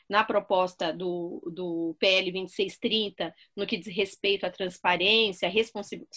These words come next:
responsabilidade de agentes políticos e atores públicos, é, é, e agentes públicos, mas eu acho que esse é um capítulo desta, deste projeto de lei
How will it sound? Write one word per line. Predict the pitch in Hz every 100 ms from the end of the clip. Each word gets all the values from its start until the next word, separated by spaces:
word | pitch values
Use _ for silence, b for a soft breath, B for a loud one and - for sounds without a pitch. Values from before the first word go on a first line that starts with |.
| 175
responsabilidade | 190 233 - 208 190 175 180 165 180 175 - B B B
de | -
agentes | 196 196 208 -
políticos | - 185 180 - 170
e | 175
atores | 175 180 165 -
públicos, | 226 302 233 180 - B B B B
é, | 196
é, | 196 190 196 - 185 185
e | 196
agentes | 190 196 -
públicos, | - 277 262 269
mas | 262 262
eu |
acho | 254 262 - -
que | - 269
esse | 277 359 - 320
é |
um | 311
capítulo | 294 247 240 226 214 196
desta, | 190 196 196 175
deste | 180 202 -
projeto | - 190 185 185 185
de | 196
lei | 214 262 302